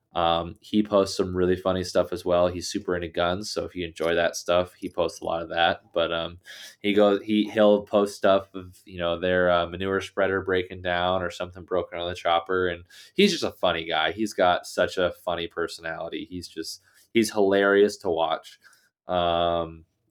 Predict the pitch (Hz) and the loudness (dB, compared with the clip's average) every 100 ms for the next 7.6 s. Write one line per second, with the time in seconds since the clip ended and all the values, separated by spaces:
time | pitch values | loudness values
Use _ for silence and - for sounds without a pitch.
0 | _ 92 90 90 92 95 95 87 87 85 | _ 0 0 0 -4 -8 -8 -6 -4 -2
1 | 85 85 - 87 87 87 107 107 - 110 | -2 -2 -6 -4 -4 2 2 2 2 2
2 | 107 - 101 101 101 104 123 _ _ _ | 2 -2 -2 0 -2 -6 -8 _ _ _
3 | - - 101 104 101 101 90 95 98 - | -20 -8 0 4 4 2 2 4 2 -4
4 | 95 92 92 90 85 90 90 87 90 - | -6 -4 -4 -8 -14 -6 -6 -6 -8 -6
5 | 110 92 85 101 - 85 85 - 92 90 | -4 -2 -2 -4 -6 -8 -8 -4 -2 -2
6 | - 87 85 90 - 90 87 85 82 - | -4 -2 0 0 0 -2 -2 -2 -4 -6
7 | - 101 95 92 92 | -2 2 4 2 -2